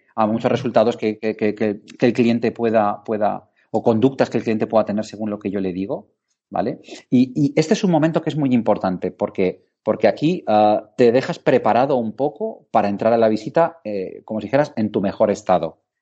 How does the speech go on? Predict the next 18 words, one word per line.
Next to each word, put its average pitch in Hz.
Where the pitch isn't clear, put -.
emocional. 92
Luego 156
hay 208
un 208
segundo 190
momento 180
que 196
para 143
mí 143
también 156
es 147
muy 147
importante, 104
que 95
es -
el, 120
el 113
durante. 101